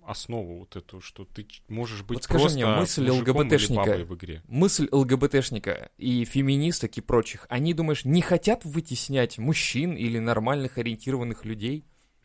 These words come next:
Speaker 2: Вот чисто вот твоя правдивая мысль. Я смотрю, ты под препаратами, блядь, суров. Давай, гони мне правду, ёпта. Давай, вот не хочет... Вот
Speaker 1: Я
Speaker 2: смотри,
Speaker 1: не знаю, что
Speaker 2: Л Г Б Т шник
Speaker 1: творится у них в
Speaker 2: приходит
Speaker 1: голове.
Speaker 2: и говорит, типа,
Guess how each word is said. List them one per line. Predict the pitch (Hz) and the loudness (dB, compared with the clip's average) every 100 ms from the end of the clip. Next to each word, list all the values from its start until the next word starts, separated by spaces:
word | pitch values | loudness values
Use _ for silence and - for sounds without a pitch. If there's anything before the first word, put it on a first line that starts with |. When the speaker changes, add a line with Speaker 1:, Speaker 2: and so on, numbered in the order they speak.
| _ | _
Speaker 2:
Вот | - 165 | -12 -8
чисто | - 185 - | -4 -4 -4
вот | 123 - - - _ _ _ _ _ | -6 -6 -14 -20 _ _ _ _ _
твоя | 110 123 117 | -2 0 0
правдивая | - 123 117 117 117 113 | 0 0 0 -2 -2 -2
мысль. | 127 123 | -2 -2
Я | 139 | -2
смотрю, | 175 | -2
ты | 165 | -2
под | 160 165 | -4 -4
препаратами, | 170 160 170 165 170 156 | -4 2 2 2 0 -2
блядь, | 156 151 | 0 -2
суров. | - - 180 147 147 - _ _ _ - | -4 -6 -2 0 -2 -8 _ _ _ -4
Давай, | 135 175 175 - _ _ _ | 2 2 2 -4 _ _ _
гони | - 107 180 196 | -4 2 4 4
мне | 147 127 | 2 2
правду, | 165 135 101 | 4 2 2
ёпта. | 120 - - - _ _ _ | -4 -6 -10 -20 _ _ _
Давай, | - 156 196 113 | 0 4 6 6
вот | 165 | 4
не | 202 | 2
хочет... | - 311 285 208 | 2 -2 -4 -4
Вот | 185 131 - | -2 0 4
Speaker 1:
Я | 147 | 6
Speaker 2:
смотри, | 196 | 6
Speaker 1:
не | |
знаю, | 202 247 202 156 | 6 8 8 10
что | |
Speaker 2:
Л | 151 | 8
Г | |
Б | |
Т | 170 175 | 8 6
шник | |
Speaker 1:
творится | 160 175 170 - | 4 2 2 2
у | 143 | 2
них | 151 | 4
в | |
Speaker 2:
приходит | 143 135 | 4 2
Speaker 1:
голове. | 135 127 107 | 2 0 0
Speaker 2:
и | 127 | 2
говорит, | 170 170 143 | 6 6 4
типа, | 135 117 - | 4 2 2